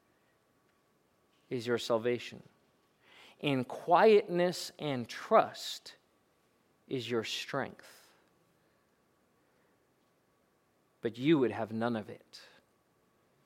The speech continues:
You said, "No, we will flee on horses." Therefore, you will flee.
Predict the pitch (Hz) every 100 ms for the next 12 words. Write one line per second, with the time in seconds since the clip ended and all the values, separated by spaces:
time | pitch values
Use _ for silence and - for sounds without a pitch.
0 | - - _ - 135 131 - 139 120 117
1 | - 135 143 156 170 180 156 175 196 147
2 | 131 - - - 202 240 240 208 180 190
3 | 185 - 117 - - - _ _ _ _
4 | _ _ _ _ _ _ _ - 139 190
5 | - 139 131 143 147 135 - 165 156 -